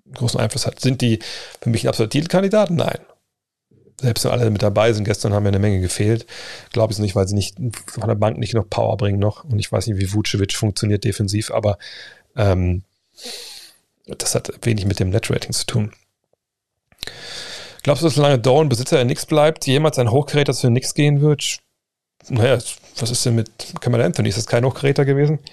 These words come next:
Da war ja Dolan auch noch Besitzer. Ähm, natürlich ist er jemand, der, der niemand anzieht. Äh, aber das war ja die Idee mit, mit Thibodeau und mit, mit Rose, dass man sagt, man macht es erstmal ein paar Jahre, tolle Arbeit, man erreicht die Playoffs, man, äh,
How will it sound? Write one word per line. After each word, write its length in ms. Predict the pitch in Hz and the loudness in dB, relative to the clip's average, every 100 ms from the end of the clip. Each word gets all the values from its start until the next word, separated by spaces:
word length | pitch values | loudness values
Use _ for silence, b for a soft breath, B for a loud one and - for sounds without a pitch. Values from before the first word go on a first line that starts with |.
| B B B - | B B B -2
Da 140 | 110 | 2
war 100 | 117 | 4
ja 80 | 117 | 4
Dolan 280 | 120 127 123 | 2 2 2
auch 100 | 151 | 0
noch 120 | - | -2
Besitzer. 460 | 117 117 - - - _ | -6 -8 -6 -8 -10 _
Ähm, 540 | - 113 110 104 104 101 _ _ _ _ b b b b b _ _ _ _ - - _ _ _ _ _ _ - | 0 2 4 2 0 -6 _ _ _ _ b b b b b _ _ _ _ -20 -20 _ _ _ _ _ _ -2
natürlich 380 | 160 123 147 131 | 0 4 4 4
ist 100 | 123 | 4
er 60 | |
jemand, 300 | 120 117 117 | 4 4 2
der, 300 | 113 110 110 | 4 4 2
der 240 | 113 113 113 | 0 0 2
niemand 260 | 113 107 | 2 2
anzieht. 560 | 113 123 - 143 147 - B B _ _ _ | 2 0 0 0 0 -4 B B _ _ _
Äh, 80 | 110 | 0
aber 220 | 104 110 | 2 2
das 120 | 113 | 0
war 140 | 113 110 | 2 2
ja 40 | |
die 140 | 110 | 2
Idee 400 | 110 110 107 113 - 120 | 2 2 2 0 -6 -2
mit, 120 | 113 | 0
mit 200 | 107 - | 0 0
Thibodeau 480 | 127 110 104 101 98 | 0 2 4 4 4
und 120 | 101 | 2
mit, 200 | 101 107 | 0 0
mit 140 | 95 | 0
Rose, 380 | 95 101 107 104 | 2 4 4 2
dass 120 | 107 | -2
man 160 | 101 95 | 0 2
sagt, 260 | 98 95 101 | 2 2 0
man 140 | 95 | 0
macht 160 | 101 - | 0 -2
es 80 | |
erstmal 220 | 117 113 104 | -4 -2 0
ein 40 | |
paar 160 | - 101 | 0 2
Jahre, 400 | 101 101 98 98 B B B B - | 4 4 2 -2 B B B B -2
tolle 240 | 127 113 | 2 4
Arbeit, 520 | 110 110 113 110 107 | 4 4 6 6 4
man 140 | 110 107 | 4 4
erreicht 280 | 107 101 - | 4 2 0
die 40 | |
Playoffs, 640 | 98 120 104 101 98 - 117 | 0 2 4 4 2 -2 -2
man, 400 | 117 123 123 - | 0 0 0 0
äh, 300 | - - | -2 -2